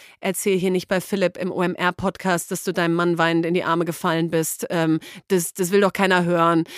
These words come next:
Äh, selber schuld, wenn du so eine Elterngeldpetition startest. So. Das hat sie nochmal ganz klar gesagt, dass die Zeiten vorbei sind, wo man so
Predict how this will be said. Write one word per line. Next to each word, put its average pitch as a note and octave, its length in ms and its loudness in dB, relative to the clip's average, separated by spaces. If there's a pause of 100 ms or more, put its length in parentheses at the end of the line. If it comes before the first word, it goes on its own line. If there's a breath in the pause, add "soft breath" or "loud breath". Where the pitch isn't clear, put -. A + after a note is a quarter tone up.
(180 loud breath)
Äh, F#3 260 2
selber G3+ 260 2
schuld, F3+ 240 0
wenn F3 100 2
du F3 80 2
so F3+ 80 0
eine F3 140 4
Elterngeldpetition E3+ 800 0
startest. E3+ 520 0
So. G3 220 2 (760 loud breath)
Das A3 200 4
hat A#3+ 120 2
sie A#3+ 100 -2
nochmal G#3 260 4
ganz G#3 240 2
klar G3+ 260 2
gesagt, F#3 520 2
dass F#3+ 220 0
die F#3+ 120 -2
Zeiten G#3 400 2
vorbei F3 480 2
sind, G#3 340 0
wo G3 80 0
man F#3 300 2 (260 loud breath)
so F#3 300 2